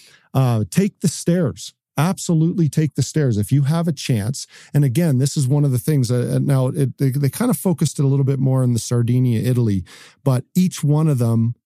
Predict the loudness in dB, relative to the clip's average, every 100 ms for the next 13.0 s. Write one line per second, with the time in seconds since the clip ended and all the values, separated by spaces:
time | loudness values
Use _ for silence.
0 | _ -2 -2 0 0 0 -4 _ -4 -4
1 | -4 -4 -2 -2 -4 -4 -4 -4 0 2
2 | 0 0 -2 0 0 0 0 0 2 0
3 | -2 -2 0 -2 -6 -20 _ -2 -2 0
4 | 0 0 0 0 0 0 -4 _ _ -20
5 | -20 -20 _ -2 2 2 2 -2 -4 -2
6 | 0 2 2 2 0 0 2 2 2 2
7 | 0 0 2 0 0 -2 0 2 2 0
8 | 0 0 0 0 -2 -2 -2 0 -2 0
9 | 0 0 0 0 2 0 0 0 0 -4
10 | -4 -2 -2 -2 -2 0 2 0 0 -2
11 | 0 0 0 0 0 0 0 0 0 0
12 | 0 -2 -4 -2 0 2 0 0 -2 -2